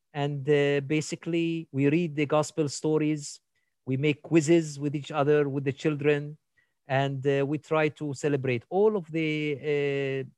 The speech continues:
Dina's fa-, uh, family, they are followers of Jesus, which makes it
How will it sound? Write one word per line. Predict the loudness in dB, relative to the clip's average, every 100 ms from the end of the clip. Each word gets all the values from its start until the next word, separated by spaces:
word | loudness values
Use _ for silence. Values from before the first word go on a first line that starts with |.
| _ -6
Dina's | -4 -2 -4
fa-, | -6 -8 -2 -2 -2 -4 -6 -10 -14
uh, | -8 -2
family, | 0 0 0 -2 _ _ -4
they | -2
are | 0 2
followers | 2 4 2 0
of | 0
Jesus, | 0 0 0 -2 -6
which | -10 -6
makes | -6 -4
it | -4